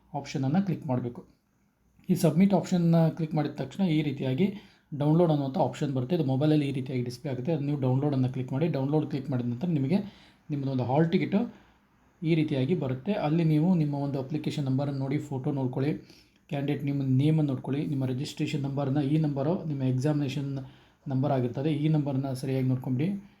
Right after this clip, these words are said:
ನೀವು ಪಿ ಎಚ್ ಹಾಕಿದ್ರೆ ಇಲ್ಲಿ ನೋಡಿ, ಮತ್ತು ಟೈಮಿಂಗ್ ಕೊಟ್ಟಿದ್ದಾರೆ, ಪೇಪರ್ ಒನ್, ಪೇಪರ್ ಟೂ,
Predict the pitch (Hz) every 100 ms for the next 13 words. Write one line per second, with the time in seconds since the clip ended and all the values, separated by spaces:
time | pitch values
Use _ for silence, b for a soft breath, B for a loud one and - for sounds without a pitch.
0 | B 156 151 - 151 160 156 - 151 147
1 | 143 139 - 143 135 131 131 160 165 139
2 | 131 - 131 156 151 139 131 139 139 131
3 | 135 135 131 131 131 127 139 156